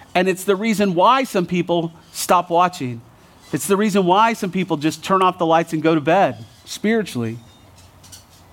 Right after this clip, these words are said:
It costs too much. There's a cost to pay.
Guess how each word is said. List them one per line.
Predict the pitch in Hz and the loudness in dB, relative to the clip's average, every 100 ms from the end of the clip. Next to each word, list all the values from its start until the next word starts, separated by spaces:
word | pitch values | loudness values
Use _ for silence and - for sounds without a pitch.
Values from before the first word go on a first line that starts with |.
| - - - - - - - | -20 -20 -20 -20 -20 -20 -8
It | 160 | -8
costs | - 175 185 - | -4 0 0 -2
too | 196 | -2
much. | 175 196 120 - - - - - - - - - - - - - - - - - - - - - | 0 0 -2 -12 -18 -20 -20 -20 -20 -20 -20 -20 -20 -20 -20 -20 -20 -20 -20 -20 -20 -20 -20 -8
There's | 143 156 | -4 -4
a | |
cost | - 180 175 180 | 0 0 0 -6
to | |
pay. | 170 196 185 123 | 0 2 2 -2